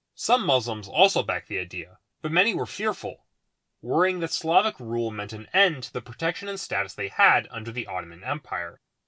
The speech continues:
This pan-South Slavic nationalism, while not dominant in the nineteenth century, would grow as time went by,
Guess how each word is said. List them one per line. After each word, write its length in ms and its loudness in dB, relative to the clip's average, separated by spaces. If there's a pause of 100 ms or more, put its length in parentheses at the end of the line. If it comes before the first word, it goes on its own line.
(220)
This 200 0
pan-South 720 2
Slavic 480 0
nationalism, 800 0
while 180 -2
not 280 2
dominant 440 0
in 100 -10
the 60 -10
nineteenth 480 -12
century, 560 -2 (240)
would 220 4
grow 320 2
as 100 -2
time 280 -8
went 180 -10
by, 380 8